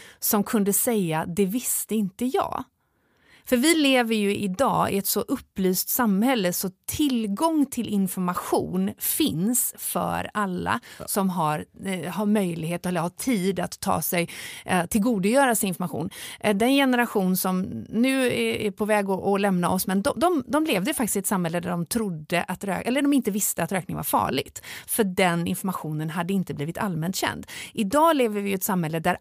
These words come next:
Speaker 1: all information är tillgänglig. Vi har, eh, har vi bara, eh, tid och, eh, uppkoppling så kan vi ta reda på exakt hur, eh, näringsfattig, eh, eller, eh, förvisso skadlig, eh, det livsmedel vi stoppar i oss här. Det som jag tänker då är,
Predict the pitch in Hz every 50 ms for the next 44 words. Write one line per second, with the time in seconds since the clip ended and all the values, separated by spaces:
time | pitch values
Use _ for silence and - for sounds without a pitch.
0 | _ - 277 311 302 277 240 208 - - 214 202 185 - 175 170 - - 151 143
1 | 143 - - - 165 151 - - - _ - - 240 208 180 175 185 208 185 165
2 | 160 - - - - - - - - - 180 214 226 220 214 185 175 196 175 165
3 | 160 160 - - - - 185 175 170 165 - 160 - - 185 170 226 247 269 302
4 | 285 320 277 247 240 240 233 - - 240 226 208 - - - 214 - - 330 339
5 | 294 285 - - 269 285 - _ - - 143 147 - - 254 254 - 294 247 -
6 | - - 160 - - 165 170 165 - 185 180 208 180 180 185 208 190 170 151 151
7 | - - - 185 - - 240 240 - - - - 214 196 208 170 160 156 160 170
8 | - - - - - - - - - 180 170 170 196 208 180 156 156 160 - -
9 | - 165 - - - 170 160 160 170 170 - - - 175 165 - - - 214 240
10 | 247 247 247 247 - 131 131 254 240 240 226 220 - 240 240 247 - - 170 -
11 | - 214 202 170 156 156 143 143 147 - - - 185 180 180 170 175 170 170 180
12 | - - 175 - - - 160 156 - 175 - - 175 151 - - - - - -
13 | - - - - - - - _ _ _ _ _ _ - 269 269 262 - 277 269
14 | 285 269 - - 403 453 440 - - 220 208 - 170 208 196 -